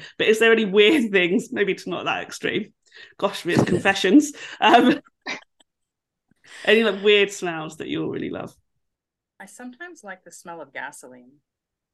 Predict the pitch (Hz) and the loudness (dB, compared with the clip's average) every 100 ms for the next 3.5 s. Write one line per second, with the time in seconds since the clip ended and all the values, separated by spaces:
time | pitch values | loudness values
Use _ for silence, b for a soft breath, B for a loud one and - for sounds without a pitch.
0 | _ 139 135 147 147 139 131 135 131 131 | _ -20 -18 -20 -20 -20 -20 -20 -20 -20
1 | 131 131 127 135 - _ _ _ _ _ | -20 -20 -20 _ -20 _ _ _ _ _
2 | _ _ _ _ _ _ _ _ _ _ | _ _ _ _ _ _ _ _ _ _
3 | _ _ 156 156 151 | _ _ -18 -18 -20